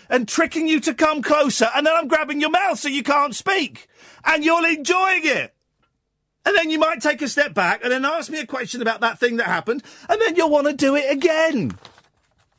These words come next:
This show is all about sock monsters. It's fun. If you want the other stuff, don't send me mean emails. Don't send me mean tweets.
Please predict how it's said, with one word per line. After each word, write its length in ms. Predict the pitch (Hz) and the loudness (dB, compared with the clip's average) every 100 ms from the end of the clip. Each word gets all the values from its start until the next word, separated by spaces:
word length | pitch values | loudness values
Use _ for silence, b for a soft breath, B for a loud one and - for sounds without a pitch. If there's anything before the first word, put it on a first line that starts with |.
| _ _ _ _ _ _ _ _ _ _ _ | _ _ _ _ _ _ _ _ _ _ _
This 200 | 359 320 | -2 -2
show 500 | - - 254 220 240 | -2 2 2 4 2
is 240 | 247 285 269 | 0 -2 0
all 320 | 240 214 208 | 0 2 2
about 400 | 233 294 302 254 | 2 0 0 -6
sock 560 | - - 370 392 - | -6 0 2 0 -2
monsters. 1040 | 277 262 214 147 - 202 143 90 - - - _ _ _ _ _ _ _ _ _ _ _ _ _ _ _ | 0 2 0 -4 0 0 0 -4 -8 -10 -14 _ _ _ _ _ _ _ _ _ _ _ _ _ _ _
It's 240 | 294 277 - | -2 -2 -8
fun. 1120 | - - - 339 330 320 247 160 107 80 - _ _ _ - | -16 -20 0 2 4 2 2 0 -2 -6 -16 _ _ _ -16
If 100 | - | -4
you 120 | 311 | 0
want 260 | 330 320 302 | 2 2 2
the 120 | 269 | 0
other 200 | 190 143 | 0 -2
stuff, 600 | - 151 160 262 - - b b b b b b - | -4 -2 0 -2 -8 -20 b b b b b b 0
don't 240 | 480 - | 0 0
send 320 | - 196 190 | -2 -4 -2
me 140 | 156 151 | 0 0
mean 320 | 131 131 131 | 0 -2 0
emails. 680 | 123 117 110 120 262 349 | 0 0 -2 -2 -4 -6
Don't 240 | - 453 - | -6 -6 -4
send 540 | - - 220 226 202 | -6 -4 0 2 4
me 160 | 180 160 | 4 2
mean 320 | 151 139 135 | 2 2 0
tweets. 760 | - 123 151 269 - - - | -2 -6 -6 -8 -12 -14 -14